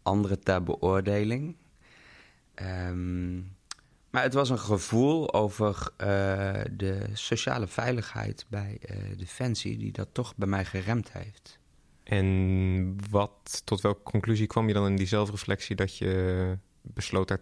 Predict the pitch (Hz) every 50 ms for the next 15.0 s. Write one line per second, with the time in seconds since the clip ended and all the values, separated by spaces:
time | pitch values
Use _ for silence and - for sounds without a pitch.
0 | _ _ - 104 98 98 92 - 98 110 131 - - - - 143 156 165 151 -
1 | 107 101 - - - - - - - - - - - - - - 156 151 151 147
2 | - - 135 - 127 135 143 110 113 - - - - - 117 127 - - - -
3 | 135 131 - 123 113 - 120 110 - 131 139 139 - - - - 87 92 107 139
4 | 170 190 202 - - 104 107 104 104 104 101 104 104 104 104 - - - - _
5 | _ _ - 101 104 107 104 - - 113 104 104 113 123 - - - - - -
6 | - - _ - 101 101 98 98 98 98 95 - _ _ _ _ _ _ - 104
7 | 104 92 98 92 104 101 95 101 117 117 107 92 - - 87 87 - - - -
8 | - - - - - - - - - - - 87 87 95 101 - - 101 95 92
9 | 92 92 92 90 92 92 92 92 90 90 90 90 95 95 - - - - 82 82
10 | 92 98 107 110 - - - 87 104 117 - - - - - - - - _ -
11 | - - 92 92 90 90 92 92 95 95 95 95 95 101 - - - 87 90 87
12 | - - - - - - - - 95 95 95 98 98 98 98 98 98 - - -
13 | 95 92 95 - - - 92 - - 95 92 - - 107 110 104 - - - 110
14 | 98 - - - - 135 135 120 104 95 85 80 - 85 87 90 90 92 95